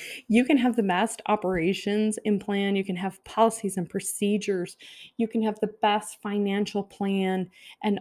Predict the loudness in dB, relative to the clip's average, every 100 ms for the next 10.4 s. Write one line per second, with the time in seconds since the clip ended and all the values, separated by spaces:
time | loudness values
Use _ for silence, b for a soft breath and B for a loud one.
0 | 0 2 4 4 2 0 -2 0 0 -2
1 | -2 0 0 0 -2 -4 _ -4 -2 -2
2 | -4 -2 2 2 2 2 0 0 -2 -6
3 | -12 -10 -8 -8 -6 -2 0 -2 -4 -8
4 | -6 -4 -2 0 0 -4 B B -4 -2
5 | 0 2 2 2 0 0 -2 -2 -4 -4
6 | -4 -2 2 4 2 0 2 4 2 -2
7 | -14 _ _ _ _ _ _ _ _ _
8 | _ _ b b b -6 0 0 0 -2
9 | -2 0 2 4 2 0 -4 -6 -6 -4
10 | -4 -4 -8 -12